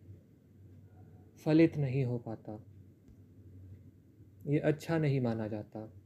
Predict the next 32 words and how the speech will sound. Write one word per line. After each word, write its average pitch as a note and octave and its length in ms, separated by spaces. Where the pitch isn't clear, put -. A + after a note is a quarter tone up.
प्रैक्टिकली D#3+ 800
अगर C3+ 200
इसका C#3+ 260
कॉन्टेक्स्ट C3+ 600
समझाने B2+ 500
की C3 100
कोशिश B2+ 360
करूं, B2+ 320
तो E3+ 100
यदि F3+ 460
आपकी C#3+ 320
इस D#3+ 160
बात D3+ 240
में D#3 120
धारणा C#3 420
नहीं C#3+ 280
है C3+ 180
कि C3+ 360
नारायण C3 420
जी B2+ 140
का C3+ 120
सब C3+ 200
कुछ C3+ 200
दिया B2 240
हुआ B2 320
है, B2 200
परंतु C#3+ 340
फिर E3 200
भी D3+ 120
आपने D3 300
किस्मत C#3+ 420
से - 400